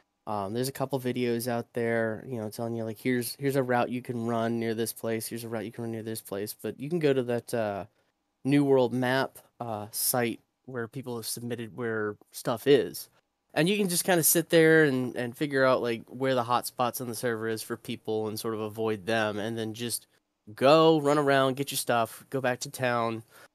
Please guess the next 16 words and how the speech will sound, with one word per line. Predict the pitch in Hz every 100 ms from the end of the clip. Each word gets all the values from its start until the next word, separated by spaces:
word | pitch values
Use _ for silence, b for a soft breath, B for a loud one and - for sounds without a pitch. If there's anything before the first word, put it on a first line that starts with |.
| _ _ -
offload, | 123 120 - 120 117 120
do | 117 127
that | 120 117
however | 127 127
many | 123 117
times | 120 120
you | 127
want | 117 110 -
for | 117 117
each | 113 -
different | 110 123 -
type. | 120 113 110
And | 113 110
then | 120 120 120 113 -
because | 139 120 139 135 135 127 - -
the, | 131 123 120 117 113